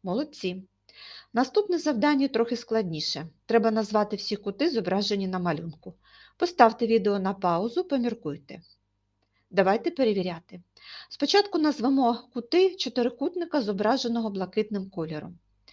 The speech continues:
І так, якщо кути позначати однією літерою, то чотирикутник має такі кути: кут А, кут Б, кут С, кут Д. Якщо ж кут позначити трьома літерами, то чотирикутник має такі кути:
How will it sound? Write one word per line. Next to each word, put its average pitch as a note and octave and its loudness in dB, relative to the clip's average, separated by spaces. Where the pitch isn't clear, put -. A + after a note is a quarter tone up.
І D#4+ 0
так, A#3 0
якщо C#4+ 2
кути E4+ -2
позначати B3 0
однією G#3 2
літерою, A3 2
то D4+ 0
чотирикутник C#4 0
має C#4 4
такі C4+ -2
кути: F3+ -10
кут F#4+ 0
А, G3 2
кут A3+ 0
Б, E3+ 0
кут - -4
С, G#3 0
кут F#3+ 0
Д. D3 -4
Якщо A#3 4
ж C4+ -2
кут B3+ -2
позначити A3+ 0
трьома F#3+ 0
літерами, B3 -2
то A#3+ -4
чотирикутник A#3 -2
має B3+ 0
такі A#3 -4
кути: D#3+ -8